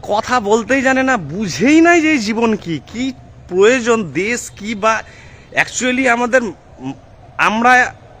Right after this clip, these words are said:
কারা, এই মানব জাতি জিনিসটা কি জিনিস, এ-, এর সাথে এই মহাবিশ্বের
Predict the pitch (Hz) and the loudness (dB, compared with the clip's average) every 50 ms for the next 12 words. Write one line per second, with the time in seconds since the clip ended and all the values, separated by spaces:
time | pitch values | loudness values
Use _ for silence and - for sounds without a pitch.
0 | - - - - - 214 220 226 220 185 135 107 80 - - - - - - - | -20 -20 -18 -8 -2 0 2 4 4 2 2 0 -4 -10 -16 -20 -20 -20 -14 -8
1 | 127 139 156 160 139 135 135 143 165 180 175 151 175 175 180 196 165 165 185 185 | -6 -6 -4 -4 -4 -4 -4 -4 -4 -6 -4 -4 -4 -4 -4 -6 -8 -8 -8 -8
2 | - - 190 - - - 208 190 170 180 156 120 95 - - - - - - - | -8 -10 -12 -12 -12 -14 -12 -8 -8 -6 -6 -8 -10 -12 -18 -20 -20 -20 -20 -20
3 | - - - - - - - - - - - - - - - - - - - 117 | -20 -20 -20 -20 -20 -20 -20 -20 -20 -20 -20 -20 -20 -20 -20 -20 -20 -16 -14 -14
4 | 120 - - - 127 135 139 - - 160 151 - 185 180 180 180 170 165 160 165 | -14 -14 -14 -12 -10 -10 -8 -6 -6 -6 -4 -2 -2 -2 -2 -2 -2 -2 -2 -2
5 | 165 165 170 - - 190 | -2 -4 -6 -6 -8 -8